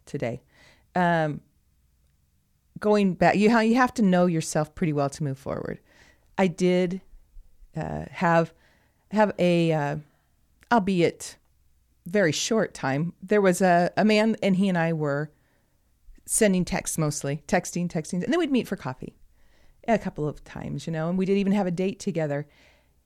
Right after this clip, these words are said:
And through, and, and I'm not, I can't diss this person at all because they were very kind. I mean, really, in anybody else's land,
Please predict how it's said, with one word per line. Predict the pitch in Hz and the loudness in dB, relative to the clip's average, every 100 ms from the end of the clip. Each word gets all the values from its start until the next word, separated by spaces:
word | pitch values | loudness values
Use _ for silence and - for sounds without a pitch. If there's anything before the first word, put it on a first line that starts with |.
| _ _ | _ _
And | 214 202 | 4 4
through, | - - 233 277 | 2 -6 -2 0
and, | - 202 208 | 4 2 4
and | 208 | 4
I'm | 202 240 | 4 4
not, | 240 190 - - | 2 0 -4 -2
I | 208 | -2
can't | 220 214 247 | 0 -2 -2
diss | 180 180 | -2 -4
this | - 165 | -4 -6
person | - 151 151 | -4 -4 -4
at | 135 - | -6 -2
all | 165 156 | 0 0
because | 160 175 - - - 262 170 165 | -2 -6 -10 -12 -2 0 0 0
they | 180 170 | 0 0
were | 160 156 156 151 151 _ _ _ _ _ _ _ _ _ | 2 0 0 -2 -6 _ _ _ _ _ _ _ _ _
very | 285 330 | 0 2
kind. | - - 190 120 - | 0 -2 -2 0 2
I | |
mean, | 196 196 180 | 2 2 0
really, | 220 294 226 135 - - - _ _ _ | 0 2 2 -2 -6 -20 -20 _ _ _
in | - 190 | -4 0
anybody | 240 294 262 240 | 2 2 2 2
else's | 226 - 196 180 | 2 0 -4 -2
land, | 180 165 139 131 | -2 0 -2 -6